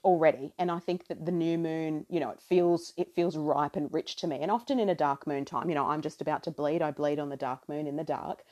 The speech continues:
And often I'm feeling, like, really low or really, like, yin, and, but, but I'm not. I'm feeling a-, a-, as, as watery as this Aries season is, I'm feeling the fire, but it's my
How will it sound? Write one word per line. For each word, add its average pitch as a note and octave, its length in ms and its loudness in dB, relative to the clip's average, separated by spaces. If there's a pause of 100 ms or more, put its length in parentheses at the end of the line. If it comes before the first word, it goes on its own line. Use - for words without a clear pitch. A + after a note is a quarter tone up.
(600)
And G3 120 4
often A3+ 320 2
I'm G3 140 2
feeling, D#3 340 2
like, C#3 240 0
really D3+ 360 2
low A3 600 6
or D3 220 4
really, C3+ 280 2
like, B2+ 220 0
yin, F#3+ 640 4
and, E3 200 2
but, - 140 -2 (220)
but F#3+ 160 6
I'm F#3 260 0
not. F3 380 2
I'm E3 120 0
feeling F#3 600 2 (420)
a-, F3 160 0
a-, - 160 2
as, F3+ 160 0 (160)
as F3 160 -2
watery F#3 600 4
as E3+ 140 0
this E3+ 180 0
Aries D#3+ 360 2
season D#3+ 360 0
is, D#3 160 -4
I'm D3 140 -6
feeling D#3 500 -4
the D3+ 100 -4
fire, D3 460 -2
but E3 100 0
it's E3 160 -6
my F3+ 160 -4